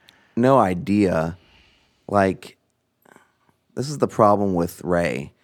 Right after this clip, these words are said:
She's still untrained. And I think about the journey between, um, like, of Luke, between, um, episode, um, so Empire Strikes Back and Return of the Jedi.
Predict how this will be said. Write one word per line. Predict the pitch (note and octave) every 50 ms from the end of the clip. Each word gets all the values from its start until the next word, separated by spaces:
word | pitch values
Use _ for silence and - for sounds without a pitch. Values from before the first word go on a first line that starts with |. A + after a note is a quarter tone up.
| _ _ _ _ _
She's | - - - C3 A#2+ -
still | - - - D3 C#3 B2 A2
untrained. | G2+ G2 G2 F2 - G2+ E2+ B1+ G#1+ G1+ G1+ - - - _ _ _ _ _ _ _ _ _ _ _ _ _ _ _ _ _ _ _ _ _ _ _ _ _ _ _ _ _ _ _ _ _ _ _ _ _ _ _ _ _ _ _ _ -
And | A2+ A2+ A2+ A2 G#2 G#2 G#2 G2+ -
I | - A2 G#2
think | - C3 B2+ B2
about | A#2+ F#2 A2+ G#2+ G2
the | F2 G#2+
journey | G2 F2 G2+ G#2 G#2 G#2 G#2 G2+ G2+ G2+
between, | F2+ F#2+ - - - G2+ F#2+ F#2 F#2 F2+ F2+ F2+ F2 F2 _ _ _ _ _ _ _ _ _ -
um, | F#2 F#2 F2+ F2 E2 E2 E2 E2 C2+
like, | A#1 F#2 F2
of | F2+ F2 E2+
Luke, | F2 F#2+ G2 F2+ D#2+ D2 - - - - _ _ _ _ _ _
between, | - F2+ - - G2 F#2+ F#2 F2+ F2 F2 E2+ E2 E2+ E2 E2 - _ _ _ _ _ _ _ _ _ _ _ _ _ _ _ _ _
um, | - F2+ F2 E2+ E2 E2 - -
episode, | F2 F#2 F2+ - - F#2+ F2+ E2+ E2 D#2+ D#2+ E2 E2 F2 - - _ _ _ _
um, | - F2+ F2+ E2+ D#2+ D#2+ D#2 D2+ D#2 D#2 - - _ _ _ _ _ _ _ _ _ _ _ _ _ _ _ _ _ _ _ _ _ _ _ _ _ _ _ _ _ _ _ _ _ _
so | - - G2 E2+
Empire | C#2+ F#2 F2+ F#2+ F2+ E2+
Strikes | - F#2+ F2 -
Back | - E2+ E2+ E2
and | F2 E2+
Return | E2+ D#2+ - F2
of | E2 D#2+
the |
Jedi. | D#2+ D#2 D#2+ D#2 D2+ D2+ D2+ D2+ -